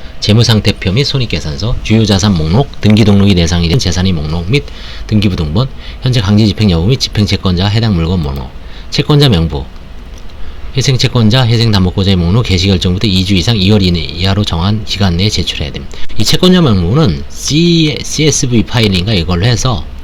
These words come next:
엑셀 형태로 전자로 제출합니다. 뭐, 오백 명이든 천 명이든 열 명이든 법인 파산도 마찬가지죠. 이거는 딱 그 법-, 야-, 거기 양식이 있기 때문에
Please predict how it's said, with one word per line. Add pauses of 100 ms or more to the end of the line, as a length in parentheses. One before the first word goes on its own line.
(420)
엑셀
형태로 (260)
전자로
제출합니다. (380)
뭐, (280)
오백
명이든
천
명이든
열
명이든 (560)
법인
파산도
마찬가지죠. (500)
이거는
딱
그 (180)
법-,
야-,
거기
양식이
있기
때문에